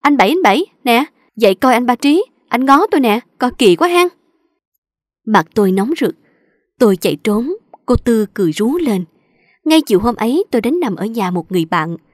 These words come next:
Tôi sợ gặp cô Tư và bọn thợ, nơi tôi làm quá. Có lẽ bây giờ họ vẫn còn bàn chuyện tôi mà cười. Tôi thẹn chết.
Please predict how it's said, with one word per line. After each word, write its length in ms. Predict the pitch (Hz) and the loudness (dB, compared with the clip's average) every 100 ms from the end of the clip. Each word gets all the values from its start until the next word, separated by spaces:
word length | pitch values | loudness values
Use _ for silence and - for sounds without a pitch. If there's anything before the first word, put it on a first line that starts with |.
| _ _ _ - | _ _ _ -8
Tôi 100 | 214 | -4
sợ 200 | - 165 | -2 -4
gặp 180 | 175 - | -6 -4
cô 100 | 214 | -4
Tư 300 | - 214 190 | -2 -4 -4
và 80 | 190 | -6
bọn 200 | 180 175 | -6 -8
thợ, 300 | - 196 147 - _ _ | -6 -8 -8 -10 _ _
nơi 200 | 220 214 | -2 -2
tôi 100 | 208 214 | -2 -4
làm 200 | 208 165 | -4 -6
quá. 340 | - - - _ _ _ _ _ _ - | -8 -10 -12 _ _ _ _ _ _ 0
Có 100 | 359 | 4
lẽ 160 | 320 | 4
bây 140 | 285 370 | 2 0
giờ 200 | 269 202 | 0 0
họ 180 | 196 190 | 0 -4
vẫn 120 | 233 330 | -4 -6
còn 200 | 208 185 | -6 -4
bàn 180 | 190 175 | -4 -6
chuyện 220 | - 170 | -4 -6
tôi 180 | - 247 | -4 -4
mà 160 | 220 175 | -4 -8
cười. 280 | - 165 156 160 _ _ _ _ | -6 -4 -4 -8 _ _ _ _
Tôi 120 | 202 | -10
thẹn 220 | 190 190 160 | -8 -8 -8
chết. 360 | - 262 330 | -2 0 -2